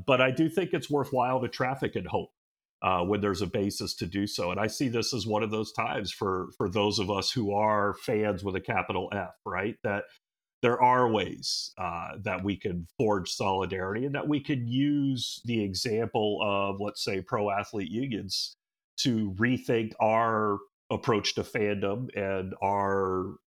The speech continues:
tools and approaches to solidarity in the wider culture. This is one of those moments, I think, where sports can be a force that inv-, you know, on the leading edge of social change, as it has done before in this country, and we probably shouldn't lose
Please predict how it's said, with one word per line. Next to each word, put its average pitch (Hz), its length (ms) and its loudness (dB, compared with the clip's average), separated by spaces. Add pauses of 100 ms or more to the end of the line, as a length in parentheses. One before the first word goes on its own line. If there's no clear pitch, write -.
(300)
tools 117 640 2
and 101 160 0
approaches 101 560 -2
to 110 80 -8
solidarity 98 920 -2
in 98 160 -4
the 98 60 -6
wider 92 480 -4
culture. 107 380 -10 (500)
This 120 200 4
is 113 120 2
one 120 160 4
of 113 120 0
those 107 220 2
moments, 107 360 0
I 104 140 -2
think, 107 260 -2
where 101 160 0
sports - 560 -2
can 120 720 -4 (560)
be 107 140 6
a 101 80 2
force 101 440 0
that 95 160 0
inv-, 95 280 -2
you 95 180 0
know, 95 80 -2
on 101 220 2
the 98 60 2
leading 101 420 0
edge 92 240 -2
of 90 100 -2
social 98 380 -4
change, 90 380 -4
as 95 120 -2
it 127 120 -2
has 143 200 -2
done 170 280 -2
before 147 440 0
in 92 120 -2
this 90 160 -4
country, 90 480 -10
and 113 120 -8
we 98 80 -8
probably 117 460 -2
shouldn't 107 380 -6
lose 95 200 -2